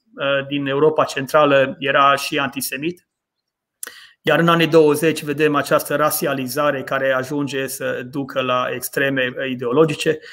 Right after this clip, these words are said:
uh, în care toate aceste lucruri, care n-au, într-un fel, cum spuneam, am dat exemplu Maramureșului, foarte puțină populație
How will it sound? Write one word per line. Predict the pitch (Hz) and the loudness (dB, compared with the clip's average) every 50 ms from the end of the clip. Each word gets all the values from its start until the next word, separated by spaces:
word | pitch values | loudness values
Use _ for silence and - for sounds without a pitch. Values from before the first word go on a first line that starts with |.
| - - - - - - _ - | -20 -20 -20 -20 -20 -18 _ 4
uh, | 147 143 139 139 143 139 139 139 139 | 6 6 8 8 6 6 4 2 0
în | 151 151 | -4 -2
care | - - 147 143 139 135 | 2 2 2 4 2 2
toate | 131 165 151 - 160 | 2 2 2 2 0
aceste | 143 - 160 147 - - | 0 0 0 -2 0 -2
lucruri, | 147 147 143 147 - - - - | -2 -2 -2 -2 -6 -8 -10 -6
care | _ - 190 196 208 | _ 2 4 6 6
n-au, | 233 247 233 214 202 | 6 8 6 6 6
într-un | 214 185 180 208 | 2 0 0 0
fel, | 196 - 202 185 185 - | 0 2 0 0 0 -2
cum | - 190 | -4 -4
spuneam, | 185 - 190 190 190 180 170 | -2 0 0 2 4 4 4
am | 160 151 | 4 4
dat | 165 160 170 | 2 2 2
exemplu | 165 143 165 151 - 165 | 0 -2 -2 -2 0 2
Maramureșului, | 156 156 156 160 160 165 156 156 151 - 151 147 147 143 | 4 4 4 4 4 4 2 2 0 0 -2 -2 -2 0
foarte | - - 185 180 180 180 | 2 2 0 2 2 -4
puțină | 175 180 - - - 196 196 185 175 | -4 -4 -6 -8 -4 -4 0 0 0
populație | 170 - 160 160 - 160 151 151 156 151 156 - 160 147 147 143 135 135 131 | 0 -2 -4 -4 -2 2 4 4 4 4 2 -2 -2 0 2 2 2 0 0